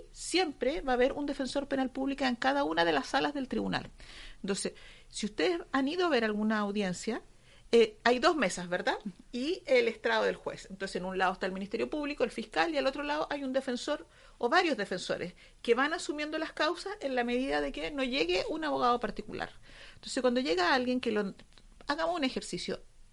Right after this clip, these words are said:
Hoy día a ustedes los están notificando en este minuto que tienen que ir a una audiencia el lunes. No debería ser así porque hay plazos, pero para que se entienda, ¿ya? Les llegó hoy día una notificación o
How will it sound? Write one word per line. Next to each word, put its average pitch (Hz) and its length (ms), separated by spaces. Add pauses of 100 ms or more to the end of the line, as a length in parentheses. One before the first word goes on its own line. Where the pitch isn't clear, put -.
(440)
Hoy 269 180
día 339 480
a 277 60
ustedes 262 360
los 247 160
están 233 320
notificando 220 560
en 214 100
este 339 220
minuto 359 380
que 254 100
tienen 240 280
que - 100
ir 233 80
a - 20
una 214 120
audiencia 233 400
el 190 100
lunes. - 440 (580)
No 220 180
debería 214 380
ser 220 140
así 214 160
porque 214 240
hay 196 80
plazos, 196 340
pero 190 160
para 202 200
que 208 100
se - 80
entienda, - 480
¿ya? 247 240 (400)
Les 226 160
llegó 226 160
hoy 214 140
día 277 160
una 311 120
notificación 359 800
o 359 360